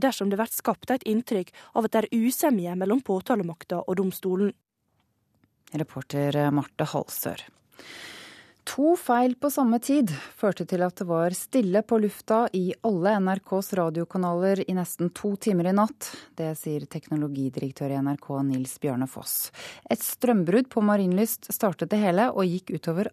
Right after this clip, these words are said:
Speaker 2: alle radiokanalene, både på dab, F M og internett.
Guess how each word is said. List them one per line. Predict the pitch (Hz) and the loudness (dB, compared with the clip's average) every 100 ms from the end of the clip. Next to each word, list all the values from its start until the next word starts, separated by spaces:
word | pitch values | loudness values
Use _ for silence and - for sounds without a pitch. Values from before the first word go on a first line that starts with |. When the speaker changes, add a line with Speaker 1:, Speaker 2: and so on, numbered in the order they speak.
| - | 0
Speaker 2:
alle | 214 165 180 | 2 4 4
radiokanalene, | 170 165 190 180 175 190 233 196 | 2 0 0 0 2 4 2 2
både | 175 131 131 | 2 0 -2
på | 202 | -2
dab, | 175 190 190 - | 2 2 2 -4
F | 190 - - | -8 -4 0
M | 180 196 - - | 2 2 -2 0
og | 151 151 | 0 2
internett. | 151 - 139 - - | -2 -2 -4 -4 -8